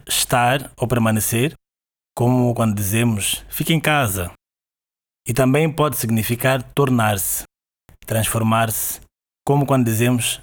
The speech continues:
"Está a ficar frio, está a ficar quente." As palavras fazem parte do meu mundo e gosto quando elas querem dizer muitas coisas diferentes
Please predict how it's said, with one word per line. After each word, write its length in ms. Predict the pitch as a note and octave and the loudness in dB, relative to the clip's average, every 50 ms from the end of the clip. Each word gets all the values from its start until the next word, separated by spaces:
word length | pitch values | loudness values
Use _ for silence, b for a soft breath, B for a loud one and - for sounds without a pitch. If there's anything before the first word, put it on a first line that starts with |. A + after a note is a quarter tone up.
| _ | _
"Está 240 | - - - C#3+ C#3 | -6 -4 0 0 0
a 40 | C#3 | 0
ficar 300 | - C#3+ - - C#3+ B2 | 0 -2 -2 -2 -2 -2
frio, 540 | - - C#3+ C3+ C3 B2 A#2 G#2 F#2+ F#2 - - | -2 -2 -2 0 0 0 0 -2 -4 -6 -10 -10
está 180 | - - - A#2+ | -8 -4 -4 -2
a 40 | A#2 | -2
ficar 320 | - A#2 - B2 A#2+ A2 | -4 -4 -4 -4 -4 -4
quente." 420 | - - A#2 A2+ G#2+ G2 F2 - - - _ _ _ _ _ _ _ _ _ _ _ _ _ _ _ _ _ _ _ - | -2 -2 -2 -2 -2 -4 -6 -10 -16 -20 _ _ _ _ _ _ _ _ _ _ _ _ _ _ _ _ _ _ _ -6
As 140 | - A#2 | -4 -2
palavras 420 | - D3+ C#3 C#3+ E3 E3 D3+ C#3+ A#2+ | 0 0 2 2 2 2 2 0 2
fazem 300 | - D#3 C#3+ C#3+ C#3 A#2+ | 0 2 2 2 0 2
parte 260 | - C3+ C#3 C3+ A#2+ | 2 0 0 2 0
do 100 | A#2+ A2 | 0 0
meu 140 | A2+ A#2+ A#2+ | 0 0 2
mundo 380 | A#2 A2+ A#2 A#2+ A2 G2 F#2 - - _ _ _ _ _ - - _ | 2 0 0 0 -2 -4 -6 -10 -16 _ _ _ _ _ -20 -10 _
e 80 | D3 C3+ | -4 0
gosto 380 | A#2+ B2+ C3 D3+ C3+ - - - | 2 2 2 2 0 -2 -4 -2
quando 180 | C#3 C3 B2+ | 0 2 2
elas 480 | C3 C3+ C3+ C3 B2 A#2 - - - - | 4 2 2 2 0 -2 -4 -4 -6 -2
querem 260 | - C#3+ C3+ C3+ B2+ | -2 0 2 2 2
dizer 280 | A2+ A2 G2+ A#2 B2 B2 | 0 0 2 2 2 2
muitas 320 | C3+ C#3 C#3 C3+ G#2+ - | 2 2 0 0 -2 -2
coisas 500 | - A#2+ A#2+ A#2+ A#2 A2 B2+ C3+ B2 - | -2 0 0 0 0 0 0 -2 -2 -4
diferentes 680 | G2+ F#2 - - G#2+ A2+ B2 D3 D3 - - - - - | -4 -4 -4 -2 0 0 0 0 -2 -4 -8 -10 -10 -12